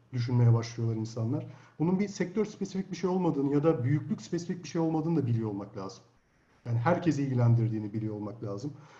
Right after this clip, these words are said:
Şeyden, e, M I T'den George Westerman diye bir, e, araştırmacının çok güzel bir, e, cümlesi var bu konuda. Şey diyor, "Dijital dönüşüm bir tırtılın kelebeğe dönüşmesi gibi bir şeydir." diyor.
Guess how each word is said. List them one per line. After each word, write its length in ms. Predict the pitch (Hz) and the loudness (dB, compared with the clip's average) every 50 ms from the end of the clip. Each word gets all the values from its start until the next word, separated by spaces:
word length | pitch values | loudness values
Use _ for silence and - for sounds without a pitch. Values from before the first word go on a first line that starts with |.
| - - | -20 -16
Şeyden, 340 | - - 147 147 160 180 175 | -4 0 0 2 2 2 0
e, 320 | 180 - 131 131 139 127 131 | 0 0 0 0 0 0 2
M 160 | 147 151 156 | 2 2 2
I 40 | 156 | 0
T'den 300 | - 170 175 170 165 160 | 0 0 0 2 2 2
George 200 | 156 156 160 160 | 2 0 0 0
Westerman 580 | - 170 180 180 - - 165 160 160 156 156 | -2 -4 -4 -4 -4 -4 -2 0 0 0 2
diye 160 | 151 156 151 | 2 2 2
bir, 160 | 147 151 156 156 | 0 -2 -2 -4
e, 680 | 135 127 127 127 131 131 131 131 131 131 131 131 135 - | -4 -2 -2 0 0 0 2 2 2 2 2 2 0 0
araştırmacının 680 | 131 127 131 131 123 - 160 156 160 151 147 156 151 | -2 -2 -2 -2 -2 -4 -2 0 0 2 0 0 -2
çok 200 | 147 160 156 - | -4 -4 -6 -4
güzel 280 | 147 143 156 156 151 147 | -4 -2 0 0 0 0
bir, 240 | 156 170 160 - - | 0 -2 -4 -6 -4
e, 380 | 131 131 131 131 131 131 135 | -2 0 0 2 0 0 -2
cümlesi 400 | 123 127 135 147 151 147 - 208 | -2 0 2 2 2 2 0 0
var 160 | 175 143 131 117 | 0 2 2 0
bu 40 | 117 | -2
konuda. 280 | 117 113 107 107 104 - - - - - - - | -2 -4 -6 -6 -8 -12 -14 -18 -20 -20 -18 -6
Şey 220 | - 160 156 151 | -2 0 0 2
diyor, 200 | 139 120 110 113 | 0 0 -2 0
"Dijital 380 | 120 120 117 - 165 165 156 156 | 0 0 2 2 2 4 4 4
dönüşüm 340 | 156 165 170 - - 202 - - - - _ _ - _ _ _ - 139 | 2 2 0 0 -4 -8 -8 -10 -16 -20 _ _ -20 _ _ _ -4 -2
bir 200 | 175 190 - - | 0 0 0 -2
tırtılın 400 | - 170 - - 175 196 233 220 | -2 -4 -2 0 2 2 2 2
kelebeğe 460 | - - 156 151 156 165 190 202 190 | 2 2 2 2 4 6 4 6 6
dönüşmesi 520 | 165 156 156 - - 170 165 - 180 165 | 4 2 0 0 -2 -2 -2 0 0 0
gibi 180 | 147 139 123 110 | 0 0 0 0
bir 40 | 104 | -2
şeydir." 420 | - - 104 101 - 101 95 - | -6 -8 -10 -10 -10 -12 -14 -16
diyor. 140 | - - | -18 -20